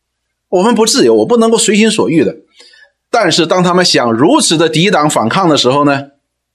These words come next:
圣经告诉我们呢，坐在天上的必发笑，嗤笑他们。第五节，我们看神的反应是什么？说，“那时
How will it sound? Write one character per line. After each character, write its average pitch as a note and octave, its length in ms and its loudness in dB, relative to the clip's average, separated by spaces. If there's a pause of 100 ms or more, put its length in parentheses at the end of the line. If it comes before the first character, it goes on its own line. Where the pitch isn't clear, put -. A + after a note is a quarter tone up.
(240)
圣 - 400 -2
经 B2+ 120 2
告 D3 140 0
诉 A#2+ 120 -4
我 F#2 40 -2
们 F#2 100 -4
呢， C#3 120 -2
坐 G3+ 160 -2
在 - 100 0
天 G#3 280 -2
上 F#3 120 -2
的 A2 80 -4
必 A#2 140 -4
发 D#3 200 -4
笑， G2 220 -2
嗤 - 240 -6
笑 A#3 160 -2
他 - 120 -8
们。 - 100 -12 (540)
第 G3+ 120 -2
五 G#2+ 160 0
节， F#2+ 240 -6 (560)
我 A2+ 140 -6
们 A#2 80 -2
看 F3 140 -4
神 B2 160 -2
的 D#3+ 80 -2
反 G2 200 -4
应 A2 80 -4
是 B2 140 -4
什 G2+ 100 -4
么？ F#2 140 -8 (240)
说 A#2+ 160 -2
，“那 G#3 180 -2
时 F#2+ 300 -6